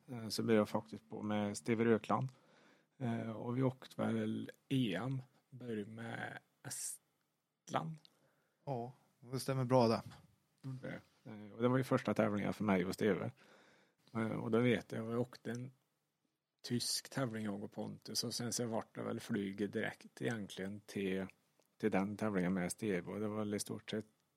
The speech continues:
Speaker 1: första gången vi träffade varandra också, liksom. Eh, och den tävlingen funkar jäkligt bra, liksom. Jag och Steve klickade ju, eh, perfekt direkt, liksom. Det var inga frågetecken och,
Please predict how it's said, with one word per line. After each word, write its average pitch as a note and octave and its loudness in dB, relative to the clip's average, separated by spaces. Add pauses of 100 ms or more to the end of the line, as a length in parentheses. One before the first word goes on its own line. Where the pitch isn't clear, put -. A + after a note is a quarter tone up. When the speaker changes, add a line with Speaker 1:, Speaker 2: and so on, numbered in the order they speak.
Speaker 1:
första - 0
gången G2 -4
vi G2+ -4
träffade A2 -4
varandra G#2 -4
också, - -8
liksom. G#2+ -6 (500)
Eh, G#2 -2 (460)
och B2 0
den G#2+ 4
tävlingen A2 0
funkar G2 -8 (360)
jäkligt A2+ -6
bra, G#2 -6
liksom. G#2 -8
Jag G#2 -2
och G2 -6
Steve G2+ -6
klickade G2 -4
ju, G2 -10 (800)
eh, G2+ -4 (960)
perfekt - 0
direkt, - -6
liksom. G#2+ -6
Det G#2+ 2
var G#2+ 2
inga G#2 -2
frågetecken G2+ -4
och, G#2 -2